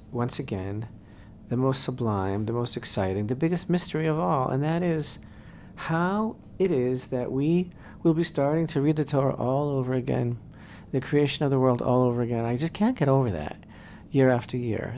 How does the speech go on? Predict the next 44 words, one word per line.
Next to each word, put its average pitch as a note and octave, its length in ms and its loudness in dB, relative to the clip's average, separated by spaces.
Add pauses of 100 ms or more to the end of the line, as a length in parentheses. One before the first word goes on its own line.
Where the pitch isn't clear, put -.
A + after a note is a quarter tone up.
I A#2 40 -2
mean, C3 140 2
and C3 340 0
besides G#3+ 360 2
the F3 60 -2
fact C#3+ 140 4
that C3+ 100 2
there's A#2+ 160 2
so D3+ 180 4
much C3+ 160 -2
happening F2+ 580 -4 (340)
in B2 120 0
the A2 60 0
first D#3+ 260 4
Torah C3+ 260 4
portion G2+ 500 -2
of G#2 100 -4
the G2 80 -4
year, G2 400 -2 (440)
the C#3+ 100 2
world E3+ 260 10
is D3+ 80 0
created C#3+ 640 4 (360)
from E3 340 4
nothing. A#2 500 0 (260)
What D#3+ 160 -2
is G3 80 -2
that A3 120 -2
called? F#3 280 0
Ex - 280 -8
nihilo. C#3+ 540 -2 (520)
And A2 160 0
then, C#3+ 380 4 (180)
<laughs> - 800 -4
and C3 160 2
then D#3 160 8
by D3+ 120 10
the C#3 220 4
end G3+ 220 4
of F3 60 6
the D#3+ 80 6
Torah F#3 320 6
portion, B2 420 4
things F3+ 400 4